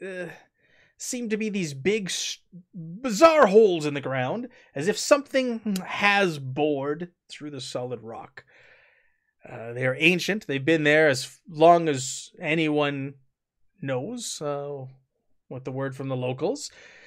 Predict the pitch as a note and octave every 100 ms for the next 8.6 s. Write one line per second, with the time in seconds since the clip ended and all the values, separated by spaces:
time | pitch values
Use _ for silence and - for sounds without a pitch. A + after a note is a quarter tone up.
0 | - - E3+ G3 G3+ G#3+ - - A3 A#3
1 | A#3 A3+ B3+ B3 A3+ A3 A3+ G#3+ - E3
2 | D#3 D#3+ D3+ D3 F3 E3+ F3 F3 D#3+ -
3 | D#3+ G3 G3 E3 D#3 E3 - E3+ C#4 A#3+
4 | E3 - C#3+ D#3 D#3+ G#3 C4 - F3 A3
5 | B3+ B3+ A3+ G#3+ - - F3+ F3+ D#3+ D#3+
6 | D3 C#3+ C3+ B2 B2+ F#3 G3 E3 D3 E3
7 | - F#3+ F#3+ D#3+ D3+ C#3+ C#3 C3 C3 B2+
8 | B2 A#2 A2+ A#2 A2 B2+